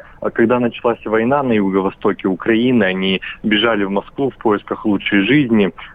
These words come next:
Э, дочка Диола, э, это её, кстати, не настоящее имя, такой, э, творческий псевдоним, её тоже, её зовут Наталья. Маму зовут Наталья, а она Наталья.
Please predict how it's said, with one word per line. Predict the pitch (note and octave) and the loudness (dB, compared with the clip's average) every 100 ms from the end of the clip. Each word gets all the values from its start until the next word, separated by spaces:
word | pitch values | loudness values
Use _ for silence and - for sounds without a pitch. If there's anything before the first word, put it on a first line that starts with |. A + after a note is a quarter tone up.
| - | -2
Э, | G#2+ F#2+ | 0 0
дочка | G2+ B2+ C3+ - A#2 G2+ F#2+ | 0 -2 -2 -4 0 0 0
Диола, | G2+ A#2 C3+ A#2+ F2+ - - - | 2 2 4 2 0 -6 -16 -4
э, | G2 | -2
это | A2 - A2+ | 0 0 0
её, | G#2 | 0
кстати, | - - G2+ | -2 -6 -2
не | A2+ A#2 | 2 2
настоящее | G2+ - A2+ G2+ F#2 - C3 | 0 -4 0 0 0 -4 0
имя, | C3 - | 0 0
такой, | - G#2+ F#2+ | -2 0 0
э, | F2+ F2 - | 0 -2 -2
творческий | A#2+ A2+ - - | -2 -2 -6 -8
псевдоним, | G2+ - F#2+ G#2 B2+ A#2 | -6 -6 -2 2 2 4
её | G2+ G2 | 2 0
тоже, | G#2+ F#2+ F2+ F#2+ | -2 -2 -2 -2
её | G#2+ A2 | 0 -2
зовут | G2+ G2+ A2 | -2 -4 -4
Наталья. | A2 G#2+ F#2 F2+ F2 F2 | -2 -2 -2 -2 -4 -2
Маму | G2+ G2 F#2+ | -2 -4 -4
зовут | F#2+ G2+ | -6 -4
Наталья, | G#2 - E3+ A2 - | -2 -2 -2 -4 -4
а | G2+ | -4
она | A2 C3 | -4 -2
Наталья. | A2+ - F#2 F2 E2+ | -4 -2 -2 -2 -2